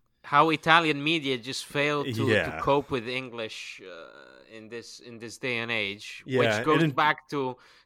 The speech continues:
Speaker 1: to your tweet being quoted in a major,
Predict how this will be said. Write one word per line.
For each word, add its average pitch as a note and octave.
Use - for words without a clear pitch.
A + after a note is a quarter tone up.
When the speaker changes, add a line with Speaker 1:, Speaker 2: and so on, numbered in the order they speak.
Speaker 1:
to C3
your D#3+
tweet C3+
being B2+
quoted D3+
in B2+
a B2
major, C3+